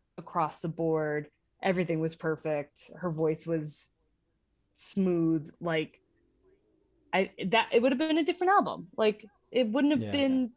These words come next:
Speaker 1: this good. <laughs> Wouldn't have been a classic.
Speaker 2: Yeah.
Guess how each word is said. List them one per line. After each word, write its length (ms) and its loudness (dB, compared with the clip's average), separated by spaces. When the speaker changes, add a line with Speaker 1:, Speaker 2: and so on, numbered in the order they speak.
Speaker 1:
this 200 2
good. 300 0
<laughs> 840 -14
Wouldn't 180 4
have 60 2
been 100 2
a 60 0
classic. 540 -2
Speaker 2:
Yeah. 340 2